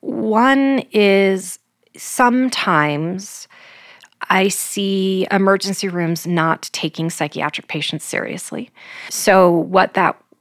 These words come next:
would tend to look like when I was on the inpatient unit, I think my unit had more people who we would have to transition to emergency rooms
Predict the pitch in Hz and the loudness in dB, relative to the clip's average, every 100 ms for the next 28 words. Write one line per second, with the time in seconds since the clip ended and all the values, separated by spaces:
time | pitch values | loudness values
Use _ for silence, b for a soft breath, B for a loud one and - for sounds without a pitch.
0 | - 196 - - 196 - 185 165 156 160 | -4 -4 -2 0 0 0 0 -2 0 0
1 | 156 165 160 156 170 160 - 165 156 156 | 0 2 2 2 0 -2 -2 -4 -2 -4
2 | 151 156 151 156 156 196 214 277 262 190 | -4 -4 -2 0 0 -2 -2 -2 -2 -2
3 | 185 180 208 208 202 185 180 - - 175 | 2 2 2 2 0 0 0 0 0 0
4 | 170 170 175 175 - 180 165 165 160 165 | 0 2 2 0 -6 -10 -4 0 2 0
5 | - 175 170 170 - 165 160 - 180 - | -2 -4 -2 0 0 0 -2 -4 -4 -4
6 | 180 165 151 151 180 175 - 175 160 151 | -4 -4 -2 -2 -2 -2 -2 -2 0 -2
7 | 139 156 160 156 156 156 151 160 | -4 -6 -4 -2 -2 -2 -2 -6